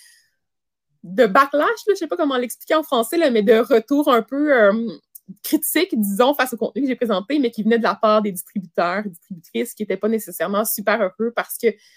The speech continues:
je venais pas nécessairement valoriser ce qu'ils présentaient. Puis c'est sûr que indirectement, je comprends qu'ils puissent être confrontés par ce genre de contenu-là. Donc, quand c'est arrivé, j'ai fini par mettre de côté un petit peu cette analyse-là durant peut-être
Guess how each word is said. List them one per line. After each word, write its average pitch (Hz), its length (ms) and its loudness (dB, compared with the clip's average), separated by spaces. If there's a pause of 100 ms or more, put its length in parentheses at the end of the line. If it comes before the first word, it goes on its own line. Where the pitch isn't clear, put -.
(100)
je 180 100 -14
venais 214 160 4
pas 262 140 2
nécessairement 233 480 0
valoriser 190 720 -4 (120)
ce - 240 -8
qu'ils 196 220 -6
présentaient. 196 560 -2
Puis - 80 -12
c'est - 100 -12
sûr 208 260 -4
que 196 60 0 (300)
indirectement, 190 520 -4
je - 80 -12
comprends 180 420 -8
qu'ils - 180 -18 (180)
puissent 214 140 -8
être 196 120 -6
confrontés 190 420 -4
par 202 120 -4
ce - 120 -10
genre 190 80 0
de 196 80 -4
contenu-là. - 340 -10 (340)
Donc, 220 240 4
quand 269 140 2
c'est - 160 -2
arrivé, 285 400 4
j'ai 269 120 0
fini 254 200 -2
par 226 160 2
mettre 240 140 2
de 247 60 0
côté 247 280 -2
un 269 140 2
petit - 180 -12
peu 269 120 -2
cette 285 140 -2
analyse-là 214 540 0 (400)
durant 247 880 2 (520)
peut-être 254 200 -2